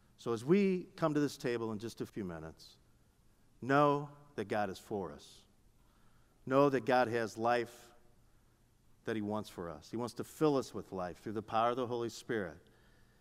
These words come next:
And while memories are good, and if you,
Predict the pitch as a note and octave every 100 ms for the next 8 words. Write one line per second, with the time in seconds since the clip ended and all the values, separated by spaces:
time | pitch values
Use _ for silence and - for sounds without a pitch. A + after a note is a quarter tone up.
0 | _ C3 C#3+ D3+ D3 F3+ F#3+ F3 F#3 D3+
1 | A#2 A2 - - _ _ _ _ _ -
2 | A#2+ B2+